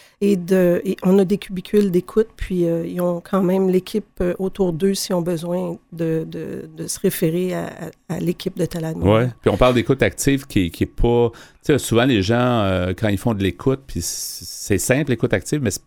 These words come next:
Speaker 2: pas facile à faire, dans le sens que on est toujours porté à, à donner des conseils aux gens, mais en réalité, c'est d'écouter puis de, d'aider la personne à, à vider un peu, euh, son trop-plein, là.
Speaker 1: C'est tellement ça. C'est, les gens pensent qu'ils font de l'écoute, mais de l'écoute active, c'est vraiment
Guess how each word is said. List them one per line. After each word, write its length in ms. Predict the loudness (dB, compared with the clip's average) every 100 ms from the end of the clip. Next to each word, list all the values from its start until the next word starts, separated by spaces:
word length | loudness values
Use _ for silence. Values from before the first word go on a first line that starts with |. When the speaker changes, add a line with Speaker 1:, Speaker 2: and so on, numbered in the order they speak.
| -4
Speaker 2:
pas 120 | -2
facile 280 | -2 -2 0
à 80 | 0
faire, 320 | -2 -4 -4
dans 80 | -4
le 40 |
sens 260 | -2 -4 -2
que 120 | -2 -4 -6 -2
on 60 | 0
est 60 |
toujours 220 | 2 2 2
porté 260 | 0 2
à, 160 | 0 0 _ -4
à 340 | -2 0 -2
donner 240 | 0 0 0
des 140 | 0
conseils 560 | 0 0 2 0 0 2
aux 100 | 2
gens, 160 | 0
mais 120 | 0
en 20 | 0
réalité, 240 | 0 0
c'est 180 | -2 -2
d'écouter 500 | -2 -4 -8 -4 -4
puis 140 | -4
de, 220 | -4 -4 -4 -12 _
d'aider 260 | 2 4 2
la 120 | 2
personne 460 | 0 -2 -2 -2 0
à, 260 | -2 -4
à 80 | -6
vider 300 | -4 -2 2
un 140 | 2
peu, 280 | 0 -2 0
euh, 180 | 0 0 -4 -12 _
son 160 | _ -2
trop-plein, 440 | 2 2 2 -2
là. 160 | -2 -6 -4
Speaker 1:
C'est 180 | -4 4
tellement 380 | 6 8 6
ça. 240 | 2 0 -2
C'est, 640 | -2 -2 -2 -4 -6 -10
les 200 | -2 2
gens 180 | 4 4
pensent 340 | 4 4 2 0
qu'ils 200 | -4 -4
font 180 | -2
de 100 | 0
l'écoute, 360 | 0 -4 -6 -4
mais 540 | 0 2 2 0 -4 -6
de 80 | -4
l'écoute 280 | -2 0 -2
active, 420 | -2 0 0 0
c'est 180 | 2 2
vraiment 380 | 4 2 2